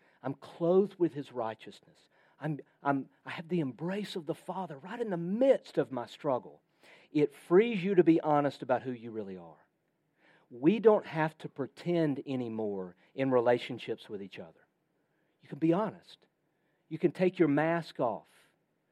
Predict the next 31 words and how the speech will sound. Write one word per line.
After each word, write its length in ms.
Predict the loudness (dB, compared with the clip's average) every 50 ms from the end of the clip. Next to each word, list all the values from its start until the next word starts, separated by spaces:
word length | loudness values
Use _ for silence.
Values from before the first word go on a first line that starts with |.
| _ _ _ _ _ _ _
We 120 | 2 2
can 200 | 2 2 -2 -2
share 420 | -2 -6 -8 0 2 4 4 4 0
struggle 520 | -2 -6 -6 4 6 6 8 8 6 4
with 160 | 4 2 0
one 200 | 0 0 0 2
another 380 | 2 4 6 6 6 6 6 4
and 240 | 2 0 -2 -2 0
know 400 | 2 2 4 4 4 2 2 0 -6 _ _ _ 0
that 100 | 0 2
we're 100 | 2 2
gonna 140 | 2 2
be 160 | 2 2 0 0
accepted 720 | -2 -6 -18 -20 -10 -6 -6 -6 -6 -6 -6 -6 -6 -6 -8
and 260 | -10 -10 -8 -8 -6
loved 360 | -6 -6 -6 -6 -8 -8 -10
in 200 | -16 -16 -16 -16
spite 440 | -16 -20 -8 _ -2 -2 -2 -2 -4
of 140 | -6 -6 -6
our 100 | -6 -8
struggle 560 | -8 -12 -4 0 0 0 0 0 -4 -6 -6 _ _ -20 _ _ _ _
because 300 | -4 -2 0 -2 -2 0
we've 180 | -2 0 2
already 320 | 2 2 2 2 0 0 -2
experienced 640 | -2 -8 -16 -14 _ -4 0 0 0 0 -2 -6 _
the 80 | -12
acceptance 540 | -12 -10 -4 -4 -4 -4 -4 -10 -14 -12 -10
and 80 | -8 -6
love 180 | -6 -6 -8
of 100 | -10 -16
Christ. 640 | _ -16 -16 -16 -16 -18 -20 _ _ -20 -20 _